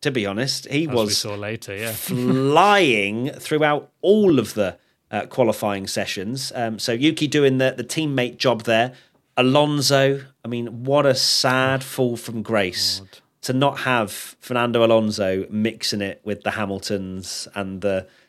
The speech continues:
Speaker 1: whoever else, you know, even the Verstappens that we saw at the start of the year. Now he's mixing it in with the bottom of the midfield, and it's just not where he belongs, is it? And he made that massive mistake.
Speaker 2: Yeah,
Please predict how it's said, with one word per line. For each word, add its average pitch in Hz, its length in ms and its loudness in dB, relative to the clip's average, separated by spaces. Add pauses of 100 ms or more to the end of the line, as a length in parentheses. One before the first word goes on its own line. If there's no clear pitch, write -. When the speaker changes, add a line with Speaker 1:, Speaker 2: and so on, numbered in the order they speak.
(140)
Speaker 1:
whoever 131 420 4
else, - 360 0
you 120 80 -8
know, 104 80 -4
even 147 220 -4
the 127 60 -2
Verstappens 110 580 -6
that 90 100 -10
we 101 60 -8
saw 101 180 -6
at 90 60 -12
the 98 60 -10
start 104 260 -4
of 92 60 -12
the 104 80 -4
year. 107 340 0 (680)
Now 110 680 -2 (160)
he's 113 220 -8
mixing 113 400 -4
it 107 100 -8
in 117 240 -4
with 101 220 -6
the 104 80 -6
bottom - 560 -4
of 98 140 -8
the 104 60 -8
midfield, 98 680 -4
and 90 360 -14 (440)
it's - 100 -14
just - 240 -6
not 165 180 -6
where 110 120 -2
he 95 100 -6
belongs, 110 520 -4
is 120 140 -10
it? - 220 -8 (400)
And 170 220 0
he 131 60 -2
made 123 180 0
that 131 120 -2
massive 139 300 -6
mistake. 139 520 -2 (760)
Speaker 2:
Yeah, 147 220 2